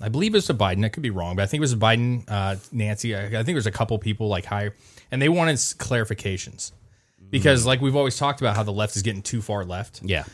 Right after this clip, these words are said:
Speaker 1: So, obviously, Democrats still hold values that Democrats used to hold, like the moderate middle ground Democrats.
Speaker 2: Yep.
Speaker 1: What's happening is, is, again, they're going so far left, right,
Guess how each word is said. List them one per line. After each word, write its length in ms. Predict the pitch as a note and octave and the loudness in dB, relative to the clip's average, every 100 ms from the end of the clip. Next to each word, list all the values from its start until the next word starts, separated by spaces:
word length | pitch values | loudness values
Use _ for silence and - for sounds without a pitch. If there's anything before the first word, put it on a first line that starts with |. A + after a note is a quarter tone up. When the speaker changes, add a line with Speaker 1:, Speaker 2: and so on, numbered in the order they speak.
| - | -12
Speaker 1:
So, 400 | - D#3 C3+ - _ _ | 4 6 6 4 _ _
obviously, 380 | C3 D#3 E3 E3+ | 2 4 4 2
Democrats 560 | C3 C3+ C#3+ A#2+ G#2+ - | 2 2 2 2 2 2
still 180 | B2 A2 | 0 2
hold 220 | A#2 G2 | 0 2
values 380 | G2 G2 G2+ G2+ | 0 0 -2 -2
that 80 | F#2 | -2
Democrats 500 | F#2 G2+ G#2+ G2 - | -4 0 0 0 -2
used 260 | F#2+ G2+ | -4 -2
to 40 | A2+ | 0
hold, 300 | D#3+ F#3+ F2 | 2 2 0
like 140 | F#2+ | -2
the 80 | G#2 | -2
moderate 480 | F#2+ F#2 G2+ G2 - | -2 -2 -2 -4 -2
middle 280 | A2 G2+ G2+ | -2 0 0
ground 300 | G2 F#2+ G2 | -2 -2 0
Democrats. 560 | D#3 C3+ F#2 D2 - - - | -2 -2 -6 -8 -12 -12 -6
Speaker 2:
Yep. 180 | F2+ - | -4 2
Speaker 1:
What's 180 | C3 - | 2 4
happening 380 | D3 D#3 D3 | 4 4 2
is, 180 | C3 G#2+ | 4 4
is, 180 | A2 G2+ - | 2 0 -4
again, 460 | G2 A#2+ B2 A#2 B2 - | 0 4 4 4 -2 -2
they're 100 | G#2+ | 0
going 180 | G#2+ G2 | 0 0
so 240 | - C3 | 2 0
far 280 | A#2+ G2 E2+ | 0 -2 -2
left, 420 | C#2+ C#2 G2+ - - | -6 -10 -12 -12 -8
right, 280 | F#2 A2+ | -4 -4